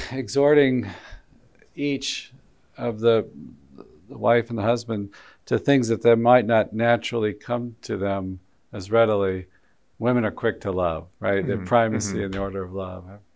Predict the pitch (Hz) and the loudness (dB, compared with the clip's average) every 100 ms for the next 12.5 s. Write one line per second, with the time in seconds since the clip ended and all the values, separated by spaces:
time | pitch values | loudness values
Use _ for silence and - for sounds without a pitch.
0 | - 101 90 98 95 - 98 90 104 92 | -10 -10 -8 -8 -8 -6 -8 -8 -12 -10
1 | 92 - 104 - - _ _ _ _ _ | -8 -2 -2 -2 -10 _ _ _ _ _
2 | _ 107 104 101 92 92 - _ _ _ | _ -6 -2 -2 -4 -8 -14 _ _ _
3 | _ _ _ _ _ _ _ 123 120 117 | _ _ _ _ _ _ _ -4 -2 -4
4 | - _ - 135 143 175 160 151 - - | -8 _ -2 2 4 6 4 0 -6 -14
5 | - 147 147 147 127 170 165 143 120 110 | 0 6 8 10 8 6 4 4 6 6
6 | 127 151 151 131 - 143 139 117 - _ | 6 6 4 -4 2 4 6 4 2 _
7 | _ _ _ _ _ _ _ - - - | _ _ _ _ _ _ _ -20 -20 -6
8 | 113 - 127 113 98 90 - 82 76 - | -4 2 6 6 4 0 -4 -8 -10 -10
9 | 101 98 98 101 98 90 98 95 - 107 | -2 0 0 -2 -4 -12 -10 -8 -2 0
10 | 101 101 - _ - 113 - 117 107 - | 0 -4 -18 _ -2 -2 0 0 0 -2
11 | - 131 117 127 139 160 - 156 139 143 | 4 6 6 6 8 8 6 4 6 6
12 | 123 107 110 113 | 6 4 2 2